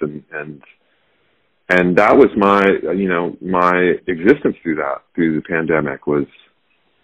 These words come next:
uh, teaching middle school music online and, and working, still trying to work with the band in, in,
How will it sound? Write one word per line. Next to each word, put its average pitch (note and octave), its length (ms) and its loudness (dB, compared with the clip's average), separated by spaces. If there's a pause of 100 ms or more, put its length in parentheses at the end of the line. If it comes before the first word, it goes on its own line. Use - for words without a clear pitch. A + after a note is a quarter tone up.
(200)
uh, D2+ 140 -4
teaching F#2 340 0
middle F2+ 260 2
school F2+ 300 4
music F2 340 -2
online F2 600 0
and, E2 440 -4 (240)
and D#2+ 340 -6 (420)
working, F2 640 0
still E2+ 200 2
trying E2+ 200 0
to D#2+ 60 -2
work E2 200 0
with F2+ 80 -2
the - 60 -4
band E2 400 0
in, C#2+ 240 -4
in, D2 340 -6